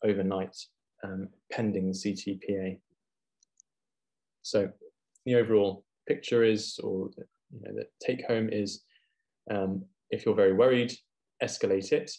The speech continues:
Um, but if you've got time, do all the basics first. Um, if you can say, "I've, I've done all of this, and, and this is what I found, and this is what I think," then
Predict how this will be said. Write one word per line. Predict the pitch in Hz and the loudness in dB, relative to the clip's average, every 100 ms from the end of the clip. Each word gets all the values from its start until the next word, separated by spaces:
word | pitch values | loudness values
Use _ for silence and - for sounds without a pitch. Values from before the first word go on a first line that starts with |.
| _ _ _ _ _ _ - | _ _ _ _ _ _ -10
Um, | 117 107 110 - _ - | -6 -4 -4 -8 _ 0
but | 123 | 0
if | 135 | 2
you've | 131 | 0
got | 127 | 0
time, | - 110 117 - _ _ _ _ | 2 0 0 -6 _ _ _ _
do | 143 139 | 2 4
all | |
the | 131 | 4
basics | 120 120 117 113 - | 4 4 2 -4 -2
first. | 127 104 101 - _ _ _ _ _ _ _ _ | -2 -2 -6 -16 _ _ _ _ _ _ _ _
Um, | 107 101 | -12 -10
if | - | -10
you | 120 107 | -8 -6
can | 107 | -4
say, | 101 101 - | 0 2 2
"I've, | 95 95 - | -2 -2 -6
I've | 95 | -2
done | 110 104 | 0 0
all | 98 | 2
of | 92 | 2
this, | 117 117 - - - - | 2 2 -2 -14 -16 -12
and, | 110 95 92 92 - - | -10 -8 -6 -8 -10 -14
and | 95 | -14
this | 95 | -14
is | 98 | -10
what | - - | -8 -8
I | - | -4
found, | 120 113 113 110 101 | 0 0 0 0 -2
and | 98 | -6
this | 107 | -8
is | 107 - | -8 -6
what | 98 | -6
I | 92 | -4
think," | - 113 113 - _ _ _ _ _ _ _ | -2 -2 -4 -16 _ _ _ _ _ _ _
then | 107 98 98 98 | -2 0 -2 -6